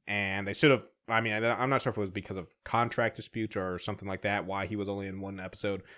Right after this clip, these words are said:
but they should have tried to keep the whole main cast. They should have done three series, keep the whole main cast, keep the writing up. They would have had a great thing, but they didn't. It gets really weak in the third season. If I was gonna recommend it to anybody, I bet I would say watch to the third season.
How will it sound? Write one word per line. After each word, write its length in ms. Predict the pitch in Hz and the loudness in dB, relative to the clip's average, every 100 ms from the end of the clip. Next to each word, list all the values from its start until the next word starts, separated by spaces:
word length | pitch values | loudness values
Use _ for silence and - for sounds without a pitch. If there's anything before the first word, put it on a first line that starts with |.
| - | -6
but 80 | 110 | -2
they 100 | 127 | 0
should 140 | 131 | 0
have 80 | 113 | 2
tried 140 | 117 | 2
to 60 | 104 | 2
keep 220 | - 101 | 0 -4
the 100 | - | -4
whole 320 | 87 113 104 | -2 2 2
main 240 | 98 95 90 | 2 -4 -6
cast. 280 | - 85 98 | -8 -6 -6
They 60 | |
should 120 | 98 | -4
have 100 | 104 | -4
done 140 | 92 90 | -2 -4
three 160 | 113 143 | 0 0
series, 540 | - 120 113 110 - - _ _ | 2 4 4 2 -2 -12 _ _
keep 160 | - 110 | -12 -6
the 80 | 104 | 4
whole 160 | 135 | 6
main 220 | 135 127 | 6 4
cast, 420 | 120 110 98 98 - | 2 0 0 -4 -6
keep 160 | 113 | -4
the 80 | 131 | 0
writing 280 | 120 110 104 | 4 4 2
up. 240 | 101 - | -2 -4
They 80 | 104 | -4
would 120 | 104 | -2
have 120 | 101 101 | 0 -2
had 40 | |
a 40 | |
great 280 | 92 95 - | -4 -8 -8
thing, 220 | 95 90 87 | -8 -8 -6
but 240 | 90 78 | -6 -6
they 120 | 92 | -10
didn't. 420 | 90 127 123 117 - - _ - | 2 4 4 2 -2 -12 _ -8
It 340 | 95 92 92 - | -6 -4 -6 -10
gets 240 | - 92 87 | -10 -10 -6
really 220 | 107 110 | -4 -2
weak 280 | 104 110 107 | -2 -2 -2
in 80 | 107 | -4
the 40 | |
third 240 | 101 104 95 | -2 -4 -2
season. 460 | 107 104 101 101 104 - | -4 -2 -2 -6 -8 -4
If 120 | 135 | 8
I 80 | 139 | 12
was 80 | 156 | 12
gonna 140 | 160 | 12
recommend 260 | 156 156 165 | 8 8 8
it 40 | |
to 60 | 151 | 8
anybody, 240 | 147 143 | 8 8
I 40 | 131 | 8
bet 180 | 123 123 | 8 6
I 120 | 113 | 6
would 100 | 113 | 2
say 200 | - 120 | 4 4
watch 520 | 107 98 120 123 - - | 4 4 6 4 0 -4
to 100 | - | 0
the 100 | 135 | 2
third 240 | 131 131 120 | 4 2 0
season. 480 | 127 123 127 123 | 0 0 0 -2